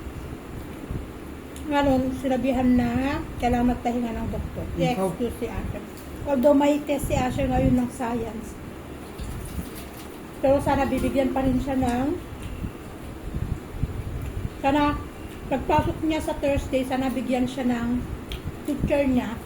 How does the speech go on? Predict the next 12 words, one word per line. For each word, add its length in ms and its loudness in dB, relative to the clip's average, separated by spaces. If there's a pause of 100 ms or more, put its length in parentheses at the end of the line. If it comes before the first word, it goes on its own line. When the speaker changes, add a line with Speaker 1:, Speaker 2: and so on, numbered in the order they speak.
(140)
Speaker 1:
Yeah. 160 -4 (2250)
Ng 180 2 (140)
quiz 400 0
para 560 2 (800)
pabawi-bawi 720 4 (160)
siya. 160 -4 (2500)
Kasi 160 0
magpapaquiz-quiz 880 0
na 160 2
naman 240 2
sila 320 0
kasi 320 0